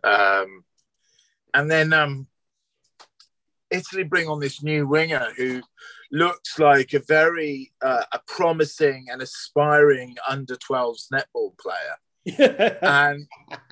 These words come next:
Speaker 1: he absolutely runs over Stuart Hogg multiple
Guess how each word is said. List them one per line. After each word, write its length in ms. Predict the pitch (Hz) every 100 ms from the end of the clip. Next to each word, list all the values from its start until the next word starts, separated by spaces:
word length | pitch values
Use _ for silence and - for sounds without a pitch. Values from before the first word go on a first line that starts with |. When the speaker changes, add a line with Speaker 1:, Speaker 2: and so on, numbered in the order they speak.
| - _ _ _ _ _ _ _ _ _
Speaker 1:
he 220 | - 190 _ -
absolutely 920 | 202 202 - - 196 175 160 156 156
runs 720 | 160 147 143 165 170 170 160
over 280 | 151 143 135
Stuart 460 | - - 139 127 123
Hogg 340 | 131 131 117 -
multiple 840 | 131 135 147 151 151 - 135 127